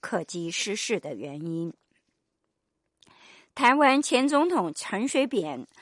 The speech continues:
获准保外就医，他因为贪腐罪被判二十年监禁，目前已经服刑近六年。台湾法务部星期一说，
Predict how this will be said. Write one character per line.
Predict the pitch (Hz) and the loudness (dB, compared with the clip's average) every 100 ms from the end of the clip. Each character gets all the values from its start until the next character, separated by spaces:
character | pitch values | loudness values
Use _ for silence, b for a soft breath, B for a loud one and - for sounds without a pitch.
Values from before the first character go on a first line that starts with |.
| B | B
获 | B - 285 | B 6 6
准 | - 180 160 180 - | 6 -2 -4 -8 -4
保 | 185 156 | -2 -2
外 | 160 175 | -2 -4
就 | 151 208 160 | -4 -4 -4
医， | 156 180 175 - b b b | -6 -8 -8 -10 b b b
他 | - 226 | 2 4
因 | 226 240 | 4 2
为 | 220 175 | 2 0
贪 | - 262 269 | 2 2 2
腐 | 170 | -4
罪 | 156 196 170 160 | -6 -2 -2 -4
被 | - 190 | -4 -4
判 | 180 208 175 165 | -2 0 0 0
二 | - 233 | 2 2
十 | - 180 | 2 -4
年 | 165 175 | -4 -6
监 | 190 220 233 | -6 -4 -4
禁， | 226 170 131 - B B B | -4 -6 -8 -14 B B B
目 | 302 302 | 2 2
前 | - 190 202 | 2 -2 -2
已 | 208 - | -4 -6
经 | - 180 | -6 -6
服 | 190 - 214 | -6 -4 -2
刑 | 262 - 175 208 - | -2 -4 -4 -4 -6
近 | - 196 165 175 | -8 -4 -4 -2
六 | 233 208 | -2 -2
年。 | 143 135 95 - _ b b b b b b | -2 -8 -10 -14 _ b b b b b b
台 | - 240 | 4 6
湾 | 262 254 | 6 4
法 | 247 214 214 | 6 6 6
务 | 240 | 4
部 | 220 220 | 2 0
星 | 190 233 240 | 0 -2 -2
期 | 226 208 | -2 -4
一 | 214 | -2
说， | 185 147 - | -2 -2 -4